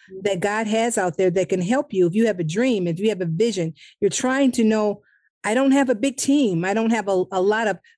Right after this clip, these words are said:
Speaker 2: assistance," but there are organizations out there like DreamNet that can be able to help you to get to the next level, whether you're doing a production or writing a book, whatever it is that you need. There's organizations out there like this one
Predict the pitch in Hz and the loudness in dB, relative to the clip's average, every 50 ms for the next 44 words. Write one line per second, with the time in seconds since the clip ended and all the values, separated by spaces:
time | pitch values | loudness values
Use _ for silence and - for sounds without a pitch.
0 | - 170 156 - - 294 320 302 - - 185 160 151 - - _ _ - - 208 | -8 -6 -4 -2 0 0 -2 -2 -2 -2 -2 -2 -4 -8 -12 _ _ -6 -6 -4
1 | 214 233 214 214 - 214 226 262 262 - 247 240 233 226 233 220 202 180 214 208 | -2 0 -2 -2 0 -2 -2 -2 0 0 0 0 0 0 0 -2 -2 0 0 -2
2 | 208 - 208 185 165 196 185 190 180 - 185 175 175 175 175 165 147 - 190 208 | 0 0 -2 -2 -2 0 -2 -2 -2 -2 -2 0 0 0 -2 -2 -2 -2 0 0
3 | 208 196 175 165 160 156 143 - _ _ - _ - 202 190 185 - 214 185 175 | 2 2 2 2 2 0 -2 -6 _ _ -20 _ -4 -2 -2 0 0 -2 -2 0
4 | 190 190 190 226 220 233 214 226 214 214 - 196 180 170 - - 262 262 269 277 | 0 -2 0 0 0 0 0 0 -2 0 0 -2 -2 -2 -2 -2 0 0 0 -2
5 | - - 202 180 196 226 269 247 214 180 175 175 - - - - _ _ - - | -4 -6 -12 -4 0 2 2 4 4 2 0 -2 -6 -14 -20 -20 _ _ -6 -2
6 | 220 208 170 151 240 254 254 240 202 208 202 202 202 202 - - - 208 196 185 | -2 0 0 0 -2 -2 -2 -2 -2 0 0 0 -2 -2 -4 -4 -2 -2 0 0
7 | 175 175 170 175 202 214 202 208 202 196 185 170 160 233 247 247 233 220 208 - | 2 0 2 2 2 2 2 2 2 2 2 2 0 0 2 2 2 0 0 0
8 | 196 170 190 185 175 - - - 180 175 170 180 214 220 240 240 226 208 196 185 | -2 0 0 0 0 -2 -4 -4 -4 -2 -2 -2 -2 0 0 0 0 0 0 -2
9 | 170 160 190 175 165 _ - - _ - 196 196 202 202 - - 247 302 311 302 | 0 0 0 -2 -2 _ -18 -20 _ -2 -2 0 0 -2 -2 -2 0 0 2 2
10 | 302 294 277 262 262 254 226 - 214 - - - 226 214 202 202 214 226 220 190 | 0 2 2 2 0 0 0 0 -2 -2 -2 -2 0 0 2 2 2 4 2 2
11 | 160 156 143 143 _ _ _ _ _ - 202 208 202 - - 233 220 233 247 269 | 2 0 -2 -4 _ _ _ _ _ -2 0 0 0 0 0 0 0 0 2 2
12 | 262 247 233 196 214 208 208 - - 185 165 190 196 185 160 - 196 185 185 185 | 2 2 2 2 0 0 0 0 -2 -4 -2 -2 -2 -2 -2 0 0 0 2 2
13 | 185 185 165 165 214 247 233 - - 185 175 165 160 165 | 0 0 -2 -2 -2 -2 -2 -2 -4 -4 -4 -2 -4 -4